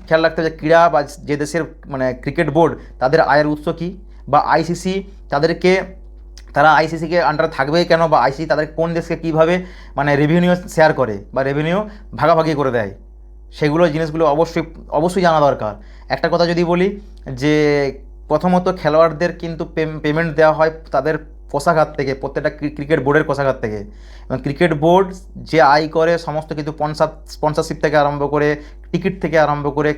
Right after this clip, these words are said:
উম, আহ, তারপর তাদের জাতীয় খেলাধুলার জিনিসপত্র, আহ, তোমার বিক্রি করে সমস্ত কিছু যে আয় হয়, তার থেকে কিন্তু একটা, এবং আইসিসিকে দেওয়া, আইসিসি থেকে পাওয়া এবং আইসিসিকে দেওয়া। আইসিসি তো সমস্ত, যে সমস্ত টুর্নামেন্টগুলো আয়োজন করে, একটা তো টাকা তো সেখান থেকে কালেক্ট হয়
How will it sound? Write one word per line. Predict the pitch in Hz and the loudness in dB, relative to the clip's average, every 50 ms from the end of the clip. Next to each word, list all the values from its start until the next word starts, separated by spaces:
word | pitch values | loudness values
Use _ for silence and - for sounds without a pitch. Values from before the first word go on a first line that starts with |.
| 151 - | -6 -14
উম, | 143 139 135 | -14 -8 -6
আহ, | 135 131 131 131 123 | -2 -2 -2 0 0
তারপর | 135 131 135 143 143 143 - - - - - | -2 0 2 0 0 0 -6 -14 -20 -10 -4
তাদের | - 139 151 151 151 147 143 - - - - | -2 0 2 2 0 0 -4 -10 -18 -16 -4
জাতীয় | 117 151 147 - - 151 165 | 0 0 0 0 0 0 0
খেলাধুলার | 160 160 - 143 147 151 143 151 151 147 131 | 0 0 0 2 2 2 4 2 2 2 0
জিনিসপত্র, | 135 151 151 - 156 147 - 160 156 | -2 -8 -6 -6 -8 -8 -6 -6 -6
আহ, | 151 147 120 104 127 123 123 127 123 123 | -6 -6 -8 -8 -6 -4 -4 -4 -4 -2
তোমার | 135 135 131 | 0 0 0
বিক্রি | 131 143 143 - 160 160 | 0 -2 -4 -2 -2 0
করে | 143 156 156 156 147 | 2 2 2 2 0
সমস্ত | - 147 147 147 - - | -2 -4 -6 -6 -6 -6
কিছু | 147 147 151 - | -6 -6 -6 -4
যে | 131 147 | 0 2
আয় | 147 131 135 147 151 | 4 4 4 4 2
হয়, | 143 151 165 196 208 208 - - - - | 4 2 2 2 0 -6 -14 -20 -16 -6
তার | - 127 131 - - | -4 -4 -4 -4 -4
থেকে | - 160 160 | -4 -2 -2
কিন্তু | 147 156 156 151 | -2 -4 -6 -4
একটা, | 151 160 151 143 113 113 | -4 -2 -4 -4 -4 -4
এবং | 147 143 160 170 175 - - - - | 0 0 0 0 -2 -8 -16 -20 -6
আইসিসিকে | - 113 135 151 147 185 156 160 160 165 170 | 0 0 0 2 0 -2 -8 -6 -2 -2 -2
দেওয়া, | 151 139 147 147 139 123 104 101 104 | 2 4 4 4 4 4 2 -2 -6
আইসিসি | - 117 131 135 151 147 156 | -4 -4 -2 -2 -4 -10 -10
থেকে | 151 - 147 160 147 | -10 -6 -4 -4 -4
পাওয়া | 151 - 135 143 147 156 160 165 | -2 0 2 4 6 6 6 4
এবং | 156 147 151 151 | 2 -2 -4 -4
আইসিসিকে | 139 131 135 139 139 139 147 156 | -4 -4 -4 -6 -10 -8 -8 -6
দেওয়া। | 143 143 143 143 135 113 98 - - - - - | 0 2 2 2 2 2 -2 -6 -14 -20 -14 -6
আইসিসি | - 127 131 143 147 160 | -4 -4 -2 -2 -4 -4
তো | 156 165 | -4 -6
সমস্ত, | 156 - 147 151 156 156 | -6 -6 -8 -8 -6 -8
যে | 160 147 147 147 | -6 -4 -4 -4
সমস্ত | 147 - 151 151 160 | -4 -8 -6 -6 -6
টুর্নামেন্টগুলো | 151 147 143 143 147 147 147 147 139 147 156 156 156 156 - - - | -8 -6 -4 -4 -2 -2 -4 -2 0 0 0 0 0 -6 -16 -6 0
আয়োজন | - 131 135 135 147 147 | 2 2 2 2 -2 -4
করে, | 143 151 147 | -2 -2 -2
একটা | 151 151 156 | -2 -2 -4
তো | 151 | -8
টাকা | - - 139 135 - 151 | -2 -4 -4 -2 -2 -4
তো | 151 156 | -4 -4
সেখান | 151 147 156 156 | -6 -4 -6 -4
থেকে | 151 156 160 | -2 -2 -4
কালেক্ট | 156 160 - 156 160 160 156 | -4 0 2 2 2 2 0
হয় | 143 131 110 | -2 -4 -4